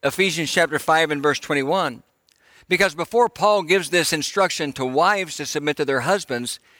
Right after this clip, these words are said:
he gives this instruction to everyone, "Submit to one another out of reverence for Christ."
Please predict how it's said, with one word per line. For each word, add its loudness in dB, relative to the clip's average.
he 0
gives 0
this 0
instruction -2
to -2
everyone, -2
"Submit 0
to -6
one 2
another 0
out 2
of -2
reverence 2
for -4
Christ." -4